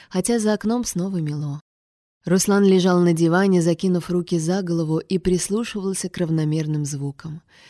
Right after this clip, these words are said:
Лика мыла полы, елозя тряпкой и передвигаясь по дому на четвереньках.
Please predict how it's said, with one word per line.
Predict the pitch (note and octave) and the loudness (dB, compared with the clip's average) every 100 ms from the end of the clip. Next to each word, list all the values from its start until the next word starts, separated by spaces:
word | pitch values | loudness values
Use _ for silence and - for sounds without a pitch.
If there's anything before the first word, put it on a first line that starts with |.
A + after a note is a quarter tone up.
| - _ | -20 _
Лика | A3+ C#4+ - | -2 -2 0
мыла | D#3 D3 D3 | -2 0 -2
полы, | C#3+ D3 D3 F3 A3 - _ _ | -4 -4 -2 -2 -4 -8 _ _
елозя | E3+ F3 F3+ E3+ D#3+ | 2 4 6 4 0
тряпкой | D#3 F3 G3 - F#3 F3+ | 0 -2 -2 -4 -4 -4
и | - | -2
передвигаясь | E3+ F3 E3 D#3+ E3 D#3+ D#3 | 0 0 0 -2 0 0 -2
по | - D#3 | -4 -4
дому | D3 F#3+ F#3 | -2 0 0
на | E3 | -2
четвереньках. | - D#3+ - C#3 C3+ C#3 - D3+ | -4 -8 -8 -6 -6 -8 -14 -20